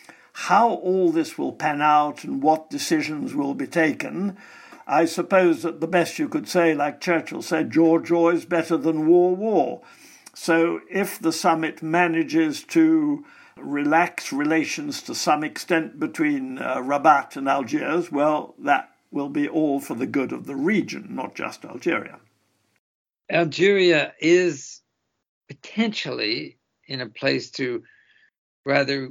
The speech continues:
Speaker 2: reclaim its status. Uh, it was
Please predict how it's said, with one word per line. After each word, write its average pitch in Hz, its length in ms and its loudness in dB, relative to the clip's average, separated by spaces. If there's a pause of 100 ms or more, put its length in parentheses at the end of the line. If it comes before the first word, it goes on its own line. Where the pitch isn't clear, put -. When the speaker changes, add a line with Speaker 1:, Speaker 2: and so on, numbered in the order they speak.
(120)
Speaker 2:
reclaim 139 880 -2
its 117 220 -10
status. 131 640 -6
Uh, 123 340 -12
it - 420 -14
was 139 600 -2